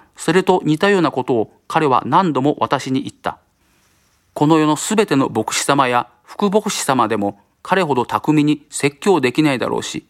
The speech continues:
上手に私を慰めてもくれないだろう。そうこうするうちに、戦争勃発の噂はどんどん広がっていった。ベルリンには時折新たな連隊がいくつか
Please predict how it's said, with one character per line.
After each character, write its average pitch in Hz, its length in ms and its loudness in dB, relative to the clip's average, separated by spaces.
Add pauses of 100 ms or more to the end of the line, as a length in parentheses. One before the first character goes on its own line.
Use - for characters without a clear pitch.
(440)
上 170 220 2
手 180 100 0
に 143 160 0
私 120 300 -4
を 127 140 0
慰 135 360 0
め 160 100 2
て 117 100 -4
も 120 120 0
く - 140 -10
れ 117 80 -4
な 113 120 -2
い 113 40 -2
だ 101 120 -2
ろ 95 220 -6
う。 - 640 -20 (1160)
そ 247 220 2
う - 40 -6
こ 170 140 2
う - 20 2
す - 120 -6
る 131 100 2
う 120 60 -2
ち 123 100 -2
に、 113 220 0 (120)
戦 - 260 -2
争 185 240 2
勃 160 200 0
発 156 200 0
の 143 80 0
噂 131 220 0
は 117 180 0 (100)
ど 151 200 0
ん 175 120 2
ど 127 120 2
ん 123 160 -4
広 127 280 0
が 123 80 0
っ - 80 -16
て 113 100 -6
い 104 40 -8
っ - 20 -10
た。 - 260 -12 (880)
ベ 127 140 2
ル 196 100 4
リ 190 120 0
ン 180 60 2
に 175 100 2
は 113 200 -2 (200)
時 131 260 -2
折 160 260 0 (160)
新 196 180 0
た 143 120 0
な 123 100 -2
連 117 180 -2
隊 113 220 0
が 110 160 -4 (260)
い 185 80 -6
く - 80 -8
つ - 120 -6
か - 240 -4